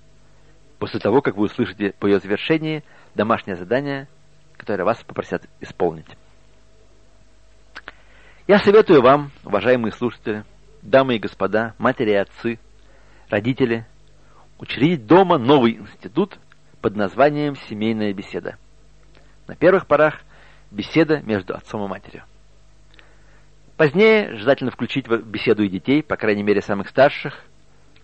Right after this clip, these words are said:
но в начальной стадии беседа предназна-, предназначается только для родителей,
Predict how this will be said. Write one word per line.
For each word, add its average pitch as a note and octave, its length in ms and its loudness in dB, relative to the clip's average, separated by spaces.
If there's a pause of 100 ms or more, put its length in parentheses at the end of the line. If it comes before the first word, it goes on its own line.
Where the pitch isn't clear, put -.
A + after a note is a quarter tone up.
но A#2 120 -4
в G2+ 40 -6
начальной F3 540 0
стадии D#3 560 -2 (460)
беседа A2 340 -4
предназна-, F#2+ 680 -2
предназначается A#2 840 -2 (540)
только F#3+ 400 6
для A#2 140 -2
родителей, F2+ 520 -6